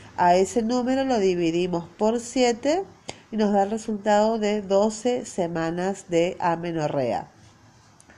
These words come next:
Para sacar los meses, o sea, la fecha probable de parto, es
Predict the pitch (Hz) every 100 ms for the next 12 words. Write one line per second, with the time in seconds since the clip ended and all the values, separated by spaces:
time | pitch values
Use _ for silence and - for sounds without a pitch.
0 | - _ _ _ - - _ _ _ _
1 | _ _ _ _ _ _ _ - - -
2 | - - - _ _ - - 214 214 214
3 | 214 220 233 262 262 220 247 233 - 214
4 | 214 - _ _ - - - _ - 160
5 | - 180 165 151 - 180 180 190 170 165
6 | 156 160 175 180 175 196 180 180 185 220
7 | - - - - - - - - - 202
8 | 180 165 -